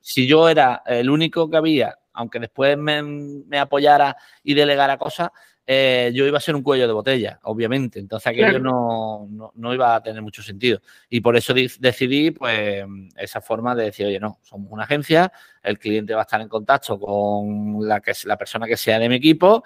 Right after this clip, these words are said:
Speaker 1: y evidentemente yo siempre voy a estar ahí detrás, revisando, ayudando, apoyando,
Speaker 2: Ujú.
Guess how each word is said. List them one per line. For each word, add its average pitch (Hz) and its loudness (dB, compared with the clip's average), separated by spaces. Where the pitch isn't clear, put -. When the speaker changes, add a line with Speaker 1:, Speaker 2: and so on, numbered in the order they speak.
Speaker 1:
y - -8
evidentemente 95 -6
yo 113 0
siempre 104 -4
voy 101 2
a 101 0
estar 101 -4
ahí 101 2
detrás, 165 4
revisando, 131 0
ayudando, 117 0
apoyando, 127 4
Speaker 2:
Ujú. 220 -4